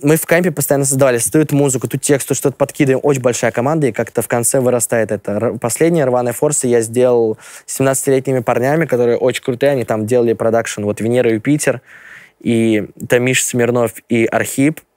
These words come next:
И вот так мы с ними просто за два часа приехали. Они мне прислали демку и сказали: «Чувак, мне кажется, это идеально для тебя при-, припадёт». Я говорю: «Да». Я послушал первые там десять секунд с, с переходом на припев, с дропом. Я такой: «Да, точно». И приехали через три дня, записали и сразу начали выпускать.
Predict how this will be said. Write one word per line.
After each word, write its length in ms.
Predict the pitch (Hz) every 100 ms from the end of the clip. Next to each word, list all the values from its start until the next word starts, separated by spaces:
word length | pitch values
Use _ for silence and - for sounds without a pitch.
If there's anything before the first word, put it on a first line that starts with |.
| _ -
И 240 | 117 110
вот 160 | 113 123
так 180 | 135 -
мы 80 | 123
с 80 |
ними 100 | 131
просто 240 | 120 123 113
за 100 | 120
два 160 | 117
часа 240 | 127 - 123
приехали. 340 | 131 131 131 -
Они 160 | 135
мне 140 | 143 143
прислали 380 | - - 151 139
демку 340 | 147 170 131
и 40 |
сказали: 280 | 117 - 120
«Чувак, 420 | - 135 131 -
мне 60 | 127
кажется, 260 | 127 - 120
это 80 | -
идеально 400 | 127 135 127 113
для 140 | 107
тебя 140 | 104 110
при-, 120 | -
припадёт». 460 | - 117 113 110 101
Я 40 |
говорю: 180 | 110 107
«Да». 360 | 110 113 113 - - - -
Я 40 |
послушал 300 | 110 139 131
первые 240 | 139 127
там 160 | 120 117
десять 220 | 120 -
секунд 280 | - 147 175
с, 360 | - 123 107 - - - - -
с 120 | -
переходом 460 | 127 120 127 120
на 80 | 113
припев, 380 | 113 117 131 147
с 80 | 127
дропом. 320 | 117 110 104
Я 80 | 104
такой: 160 | -
«Да, 200 | 101 110
точно». 340 | 104 131 - 101
И 20 |
приехали 320 | 120 117 113
через 220 | 101 104 -
три 100 | 117
дня, 180 | 113
записали 440 | 101 95 - 123 110
и 20 |
сразу 260 | 104 110 110
начали 260 | 104 107
выпускать. 380 | 98 - -